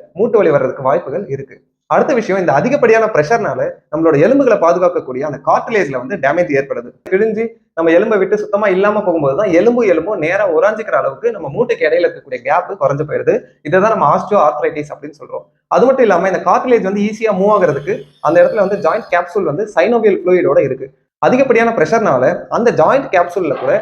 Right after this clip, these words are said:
நமக்கு நிறைய பிரேக் டவுன் நடந்து பேக்கர் சிஸ்ட் மாதிரியான விஷயங்கள் வரும். அதே மாதிரி அந்த பர்டிகுலர் அந்த ஜாயிண்ட் கேப்சூலுமே இன்ஃப்ளமேஷன் ரணமாயிட்டு அதிக அளவு synovial ஃப்ளூயிடை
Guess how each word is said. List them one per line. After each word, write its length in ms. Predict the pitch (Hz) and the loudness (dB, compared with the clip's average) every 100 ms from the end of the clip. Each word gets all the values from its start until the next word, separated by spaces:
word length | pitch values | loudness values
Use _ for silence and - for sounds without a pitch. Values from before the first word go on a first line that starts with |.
| - | -4
நமக்கு 240 | 147 147 | -6 -2
நிறைய 180 | 143 196 | 2 2
பிரேக் 220 | 156 165 180 | 2 0 0
டவுன் 200 | 170 135 | -2 -2
நடந்து 220 | 120 151 143 | -4 -6 0
பேக்கர் 340 | 180 202 202 | 0 0 -8
சிஸ்ட் 220 | 151 - | -10 -4
மாதிரியான 260 | 151 143 135 | -2 -2 -4
விஷயங்கள் 340 | 131 151 139 | -6 -6 -4
வரும். 280 | 131 127 220 - _ _ - | -2 -2 -2 -6 _ _ -4
அதே 240 | 143 233 | 2 4
மாதிரி 240 | 254 175 220 - - _ | 4 0 -2 -6 -20 _
அந்த 340 | 151 240 262 262 - - | -2 2 2 0 -2 -6
பர்டிகுலர் 420 | 175 196 180 156 | -6 0 2 2
அந்த 100 | 143 | 0
ஜாயிண்ட் 300 | 131 175 220 | 0 0 0
கேப்சூலுமே 500 | 165 165 - 190 151 196 | -2 -2 0 -2 -2 -4
இன்ஃப்ளமேஷன் 520 | 190 208 240 185 - 131 _ 143 | -6 -2 -2 -2 -6 -12 _ 0
ரணமாயிட்டு 500 | 190 247 196 - 208 | 2 2 0 0 -2
அதிக 300 | - 151 262 | 0 0 2
அளவு 220 | 247 208 226 - | 2 2 0 0
synovial 360 | 175 220 208 185 | 0 2 0 0
ஃப்ளூயிடை 240 | 175 160 | 0 0